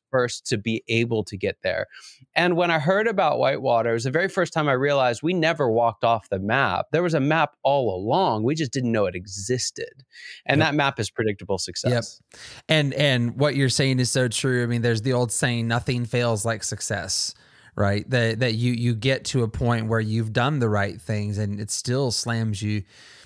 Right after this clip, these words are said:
Speaker 2: right into problems. I'm noticing this, Scott, right now, just so many leaders, uh, through, through whatever their journey has been, even just the last few years,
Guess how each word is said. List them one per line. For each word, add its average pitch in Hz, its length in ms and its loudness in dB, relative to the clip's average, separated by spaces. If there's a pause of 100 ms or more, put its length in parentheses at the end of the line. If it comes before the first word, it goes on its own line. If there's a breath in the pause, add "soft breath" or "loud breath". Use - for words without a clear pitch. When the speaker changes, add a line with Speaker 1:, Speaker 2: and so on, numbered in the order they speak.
(360 loud breath)
Speaker 2:
right 131 160 2
into 123 160 2
problems. 131 480 2
I'm 139 120 4
noticing 160 420 2
this, 135 180 0
Scott, - 440 -2
right 123 180 -2
now, 113 300 2
just 120 420 -4
so 156 200 0
many 156 240 -2
leaders, 120 680 -2 (520 soft breath)
uh, - 40 -8 (120)
through, - 200 -2
through 156 160 0
whatever 147 300 2
their 120 140 2
journey 131 360 0
has 120 120 0
been, 113 220 0
even 123 220 -2
just 107 180 -6
the 113 80 -4
last 113 300 -2
few 110 160 -2
years, 110 720 0